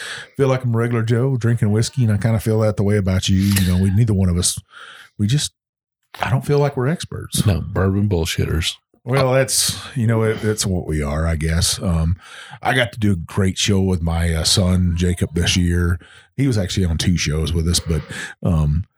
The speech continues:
Speaker 1: I got to do the Blantons, um, with him, trio. And we added a couple tastings in this year. We added those, right?
Speaker 2: Yeah.
Speaker 1: You did a Blanton's while my wife was sick. I couldn't leave the house. I was quarantined. And, uh,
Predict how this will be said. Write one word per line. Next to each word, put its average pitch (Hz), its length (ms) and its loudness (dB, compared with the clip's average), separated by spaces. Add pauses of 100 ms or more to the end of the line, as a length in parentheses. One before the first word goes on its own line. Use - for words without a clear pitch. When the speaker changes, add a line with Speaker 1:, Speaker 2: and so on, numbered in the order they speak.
(200)
Speaker 1:
I 110 60 0
got 107 200 2
to - 40 -8
do 98 100 0
the 90 100 -2
Blantons, 82 600 0 (260)
um, 85 540 0
with 95 220 0
him, 87 320 2
trio. 85 640 0 (560)
And 135 100 0
we 202 140 0
added 190 240 2
a 160 40 -2
couple 170 280 -2
tastings 92 480 0
in 78 80 2
this 78 200 0
year. 95 160 2
We 104 220 2
added 107 300 2
those, 107 420 0 (240)
right? 131 220 2 (360)
Speaker 2:
Yeah. 190 160 0 (300)
Speaker 1:
You 117 220 0
did 120 200 0
a 117 80 2
Blanton's 117 560 0
while 107 280 2
my 110 100 2
wife 107 300 2
was 104 100 -2
sick. 113 220 2
I 98 80 2
couldn't 98 240 -2
leave 104 180 2
the 85 80 -2
house. 92 260 2
I 92 40 0
was - 80 -6
quarantined. 87 680 2 (540)
And, 107 200 2
uh, 82 260 0